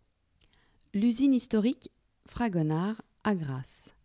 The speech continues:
Nos ateliers de fabrication sont toujours en fonctionnement. La salle de conditionnement permet la mise en flacon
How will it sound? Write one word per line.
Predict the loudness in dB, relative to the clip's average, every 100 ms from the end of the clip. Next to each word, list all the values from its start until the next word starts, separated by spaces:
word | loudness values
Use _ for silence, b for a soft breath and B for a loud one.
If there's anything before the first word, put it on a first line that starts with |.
| b b b b 0
Nos | 0 4
ateliers | 2 0 0 0
de | 0
fabrication | 0 0 0 0 0 0 -2 0
sont | 0 -2
toujours | 0 0 2 2
en | 0
fonctionnement. | 0 -2 -2 -2 -2 -4 -8 b b b b
La | -8 -6
salle | -2 -2 -2
de |
conditionnement | -2 -2 -2 -2 0 2 0 0
permet | -2 0 2 2 2
la | 0 2
mise | 2 2
en | 0
flacon | -2 -4 -6 -6 -8